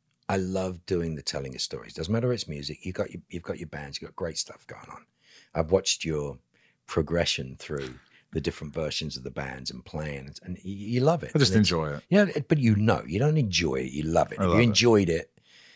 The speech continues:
Speaker 1: y-, you know, you, you do it occasionally, but you
Speaker 2: Yeah.
Speaker 1: love it and you pursue it.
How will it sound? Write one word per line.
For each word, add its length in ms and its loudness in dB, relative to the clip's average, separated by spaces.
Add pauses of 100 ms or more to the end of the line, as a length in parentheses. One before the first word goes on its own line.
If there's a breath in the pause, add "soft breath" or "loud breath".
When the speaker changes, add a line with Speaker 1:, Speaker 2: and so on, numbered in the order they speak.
(280 soft breath)
Speaker 1:
y-, 140 -12
you 160 -4
know, 80 -4
you, 300 -8
you 120 -10
do 220 -2
it 80 0
occasionally, 520 -6
but 140 -10
you 60 0
Speaker 2:
Yeah. 140 2
Speaker 1:
love 240 6
it 120 -6
and 100 -8
you 60 -8
pursue 560 -2
it. 240 -20